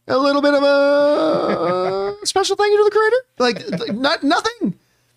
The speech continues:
Nothing. And he's a little bit upset about it and now taking his beef public. Now, look, you guys, if you watch me for any period of time,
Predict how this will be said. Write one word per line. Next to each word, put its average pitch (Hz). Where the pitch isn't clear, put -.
Nothing. 311
And 180
he's 180
a 254
little 240
bit 220
upset 269
about 180
it 185
and 180
now 190
taking 190
his 175
beef 196
public. 196
Now, 175
look, 156
you 190
guys, 208
if 175
you 185
watch 190
me 170
for 175
any 165
period 156
of 135
time, 113